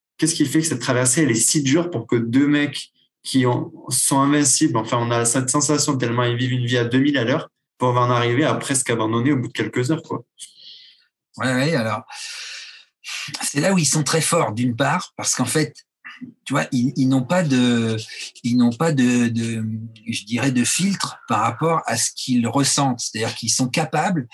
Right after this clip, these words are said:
Speaker 2: d'arriver à, à donner leur, euh, leur ressenti, euh, directement. <clears throat> C'est-à-dire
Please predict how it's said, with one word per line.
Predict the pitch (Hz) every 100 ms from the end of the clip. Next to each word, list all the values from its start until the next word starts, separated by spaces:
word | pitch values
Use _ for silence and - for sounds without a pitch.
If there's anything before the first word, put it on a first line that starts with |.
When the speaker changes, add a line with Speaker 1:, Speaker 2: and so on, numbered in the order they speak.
| - - 107
Speaker 2:
d'arriver | 131 139 143 160
à, | 110 117 -
à | 113
donner | 113 156 156 151 120 113 _ _ - - - - - 107 104
leur, | 110 107 104
euh, | 101 - -
leur | 107 104 123
ressenti, | 160 - 151 139 180 214 240 _ _ - - 247 - _ 110
euh, | 104 98 101 98 - _
directement. | 113 147 165 156 - 139 117 113 - - - -
<clears throat> | 165 156 -
C'est-à-dire | - 113